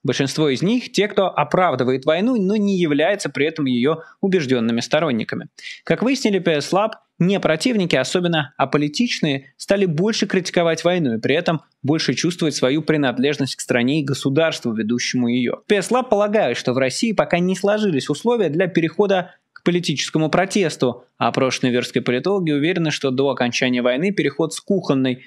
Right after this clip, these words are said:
на публичную критику маловероятен. Кто такие непротивники войны с Украиной? От любой войны нет толку, люди потом побираться начинают, у них нет руки, нет ноги, есть толк тем, кто сидит выше. Война — это бабос и отмывка денег, вот и все.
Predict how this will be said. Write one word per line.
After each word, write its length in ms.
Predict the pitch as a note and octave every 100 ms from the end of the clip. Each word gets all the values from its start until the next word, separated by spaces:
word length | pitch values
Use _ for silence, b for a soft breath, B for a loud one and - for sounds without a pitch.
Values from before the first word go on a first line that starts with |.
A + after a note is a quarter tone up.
| B -
на 140 | C#3+
публичную 580 | D#3+ D3+ B2 - B2 B2+
критику 600 | F3+ A3+ G#3 - - - _ -
маловероятен. 1000 | B2 B2 C#3+ C#3+ B2+ A2+ D2 - - - -
Кто 120 | C4
такие 340 | C#4+ C#4 A3+
непротивники 840 | F#3+ F#3 A3+ G#3+ F#3 G3 F#3+ F3+ F3
войны 340 | C3 B2+ C#3+
с 120 | -
Украиной? 600 | C#3+ D#3+ E3+ C#3 G2+ G2 _ _ - -
От 160 | A#2+ E3+
любой 220 | F3+ G#3
войны 300 | F#3+ G3+ A3+
нет 280 | G#3 G3 -
толку, 460 | A#3+ F3 - - -
люди 260 | D#3 E3
потом 440 | C#3+ C3 D#3+ D3 - b -
побираться 540 | D3 F3 F#3+ F#3+ D#3
начинают, 540 | D3+ - E3 D#3 C3
у 40 | C#3
них 200 | D3 -
нет 180 | F#3+ D3+
руки, 300 | C#3+ F3 D#3
нет 220 | D3+ D3
ноги, 320 | D3 C#3+ D#3
есть 300 | C3 D#3 -
толк 220 | F#3 D#3
тем, 220 | - G3
кто 160 | F#3 F3+
сидит 320 | E3+ F3 F#3
выше. 380 | G3+ G3 - A2+
Война — 340 | A2 A2+ D3+
это 120 | D#3+ B2
бабос 500 | B2 B2 D#3 E3+ -
и 40 |
отмывка 380 | A2 C3 A#2+ C3+
денег, 380 | D3 D#3+ B2 B2+
вот 220 | D3 -
и 80 | E3+
все. 460 | - - D#3 -